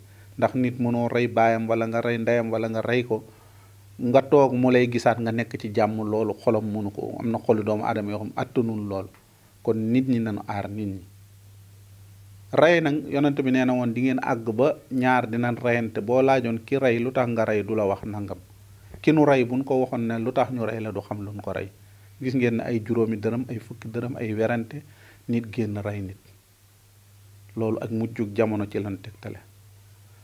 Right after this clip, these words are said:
Te Yonent bi, sallallahu alayhi wa sallam, nee na ñaar su fekkee dañoo xuloo, ku nekk dem wax ne, "Damay rey sa morom," jëm ñuy xeex, kenn ku nekk bëgg am yéene rey sa morom.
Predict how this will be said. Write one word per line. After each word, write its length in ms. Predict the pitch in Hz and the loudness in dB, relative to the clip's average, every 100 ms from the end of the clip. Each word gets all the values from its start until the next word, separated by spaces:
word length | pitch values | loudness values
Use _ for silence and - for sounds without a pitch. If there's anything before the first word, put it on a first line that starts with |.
| - - - - - | -20 -20 -20 -20 -6
Te 80 | 127 | 2
Yonent 320 | 131 147 143 | 4 6 2
bi, 80 | 143 | 0
sallallahu 320 | 131 131 123 | 0 4 2
alayhi 120 | 120 123 | 2 0
wa 60 | |
sallam, 120 | 123 | 0
nee 140 | 123 127 | 0 -2
na 100 | 123 | -2
ñaar 380 | 117 127 131 127 | 0 2 4 2
su 120 | - | -2
fekkee 340 | 135 143 - 127 | -2 -4 0 -2
dañoo 300 | 120 120 117 | 0 -2 -4
xuloo, 320 | - 123 117 - - - - - - - | 0 2 0 -4 -16 -20 -20 -20 -20 -4
ku 100 | 143 | 2
nekk 280 | 143 139 | 2 2
dem 200 | 127 123 123 | 2 2 2
wax 160 | 127 | -2
ne, 120 | 123 | -2
"Damay 240 | 113 117 120 | -2 0 2
rey 140 | 117 | 2
sa 120 | 113 120 | 0 -2
morom," 280 | 120 110 110 | -2 -2 -2
jëm 160 | 107 113 | 2 2
ñuy 240 | 110 120 | 2 -2
xeex, 320 | 117 123 107 - | -2 -2 -2 -2
kenn 320 | 127 120 123 | 0 0 -2
ku 120 | - | 0
nekk 200 | 135 139 123 | 2 2 -2
bëgg 160 | 123 | -2
am 140 | - 127 | 2 2
yéene 320 | 117 117 113 | 2 2 2
rey 140 | 107 104 | 2 0
sa 120 | 107 | -2
morom. 240 | 104 95 | -2 -4